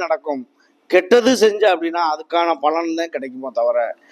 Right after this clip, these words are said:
என் வாழ்க்கையில இந்த வருஷத்துல வந்து நான் பிறந்ததுல இருந்தே என் வாழ்க்கையில நான் சந்தோஷத்தையே அனுபவிக்கல, ஏன் எனக்கு வந்து கோடீஸ்வர யோகம் கிடைக்கும், லாட்டரி செட்லாம் அடிக்கும் அப்படின்னு சொல்லி சொல்லியிருந்தீங்களே,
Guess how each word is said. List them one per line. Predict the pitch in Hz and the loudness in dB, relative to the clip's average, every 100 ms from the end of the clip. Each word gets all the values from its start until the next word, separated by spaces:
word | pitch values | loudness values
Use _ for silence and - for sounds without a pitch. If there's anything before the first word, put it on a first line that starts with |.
| - _ - | -20 _ 2
என் | 170 160 | 4 4
வாழ்க்கையில | 208 220 214 226 208 | 2 2 0 0 0
இந்த | 190 165 | 0 -2
வருஷத்துல | 160 196 196 190 | -2 -6 0 0
வந்து | 170 175 | 0 -4
நான் | 156 143 | -4 -2
பிறந்ததுல | 151 180 180 170 160 | -2 0 0 2 -2
இருந்தே | 165 180 185 - _ _ - | -2 0 0 -2 _ _ -2
என் | 147 143 | 2 4
வாழ்க்கையில | 175 180 190 185 165 | 2 0 0 0 -2
நான் | 139 | -4
சந்தோஷத்தையே | 147 175 185 180 180 180 185 180 | -2 0 0 -2 -4 0 2 2
அனுபவிக்கல, | 165 175 156 147 143 123 _ _ _ | 0 -6 -6 -2 -2 -4 _ _ _
ஏன் | 143 196 240 233 | 2 4 4 2
எனக்கு | 202 175 190 180 | -2 0 0 2
வந்து | 185 196 180 165 156 151 143 135 131 123 120 117 120 _ _ _ _ _ - - | 4 4 2 0 0 0 -2 -4 -12 -20 -20 -20 -20 _ _ _ _ _ -20 2
கோடீஸ்வர | 190 240 247 220 208 196 | 4 6 4 4 4 2
யோகம் | 175 190 170 | 0 -2 -2
கிடைக்கும், | 170 165 175 160 - _ _ _ _ _ _ _ _ _ _ _ _ - | -2 0 -2 -2 -6 _ _ _ _ _ _ _ _ _ _ _ _ 2
லாட்டரி | 143 170 220 220 214 | 6 6 4 2 2
செட்லாம் | 202 208 208 | 2 2 0
அடிக்கும் | 190 185 185 | -2 -4 -4
அப்படின்னு | 170 165 156 | -4 -6 -12
சொல்லி | 165 165 | -8 -2
சொல்லியிருந்தீங்களே, | 160 160 156 143 139 | 0 2 2 2 2